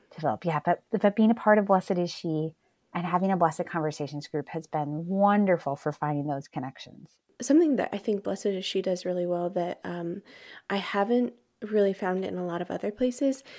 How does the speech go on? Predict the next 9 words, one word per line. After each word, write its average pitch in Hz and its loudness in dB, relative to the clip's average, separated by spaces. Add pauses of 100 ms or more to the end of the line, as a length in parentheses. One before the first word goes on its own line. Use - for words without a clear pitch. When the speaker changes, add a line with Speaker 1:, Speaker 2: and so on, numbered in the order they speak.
(240)
Speaker 2:
is 233 0
this 220 0
idea 196 0
of, 190 -6
like, 175 -6
multi-generational 180 -2
kind 277 0
of 285 -4
community 285 0